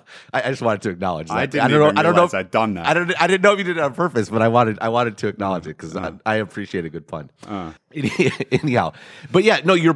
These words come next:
Speaker 1: your, your, your secondary point is, is, is fantastic. I think you could argue that the delete Uber thing would have happened regardless, even if Uber had been the, a very,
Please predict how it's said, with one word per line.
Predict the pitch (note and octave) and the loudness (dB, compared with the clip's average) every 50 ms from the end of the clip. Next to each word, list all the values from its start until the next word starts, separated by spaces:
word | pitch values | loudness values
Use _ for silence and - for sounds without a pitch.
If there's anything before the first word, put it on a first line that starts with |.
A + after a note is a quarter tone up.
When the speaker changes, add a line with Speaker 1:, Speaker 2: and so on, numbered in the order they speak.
| - D3 | 0 -2
Speaker 1:
your, | C#3 D3 - | -6 -6 -6
your, | C#3+ D3 D3+ - C#3+ - - _ _ | -6 -8 -8 -8 -12 -16 -18 _ _
your | - C#3 C3 C#3+ | -10 -6 -4 -4
secondary | C#3 - A#3+ A#3+ B3 A#3 G3 D#3 B2+ - | -2 0 0 0 0 0 2 2 0 0
point | - - C3 A#2+ A2+ - | -2 -2 -2 -2 -2 -2
is, | A#2+ G#2+ G#2 - _ | -4 -4 -4 -6 _
is, | - B2+ A#2+ G#2 F2+ - - _ - | -4 -2 -2 -2 -4 -10 -12 _ -6
is | A#2+ G#2 F#2 | -6 -6 -6
fantastic. | - - - A#2+ A#2+ A#2 F#3 G3 G#3 - G#2+ E2+ - - B2 | -4 -2 -2 -2 0 0 0 -2 -2 -2 -6 -10 -4 0 2
I | E3+ F#3 | 2 2
think | G#3+ A3 | 2 0
you | G3+ | 0
could | E3+ F3 - - | 2 0 2 4
argue | B2+ C3+ C#3 A#2 B2 C3 G#2+ | 4 4 4 2 0 2 2
that | A2 G2+ - | 2 2 2
the | A2+ | 0
delete | G2 G#2+ G#2+ B2 - | -2 -2 -2 0 0
Uber | A2 A#2 G#2 | -2 -4 -4
thing | G2+ A2+ G2 F#2+ | -2 -4 -2 0
would | G2+ F#2+ | 0 -2
have | F2 F#2 | 0 -2
happened | G#2 - - F#2+ F#2+ F2 | -2 -2 -2 -4 -6 -6
regardless, | F#2+ F2+ F2 B2 C3 B2+ A2+ G2 - - | -4 0 2 4 4 4 2 0 -2 -2
even | A#2+ A#2 | -2 -2
if | A2 - - | -2 -2 -4
Uber | G#2+ F#2+ G2 G#2 | -4 0 2 2
had | G2 F#2 F2 | 2 2 0
been | F2 G2 F#2+ | -2 -4 -2
the, | F#2 F2+ F2 E2 - | -2 -2 -2 -4 -4
a | F2+ F2+ | -4 -4
very, | E2+ G#2 G#2 G#2 G#2+ G2 F#2+ F2+ E2+ - | 0 0 0 0 0 0 -2 -4 -6 -10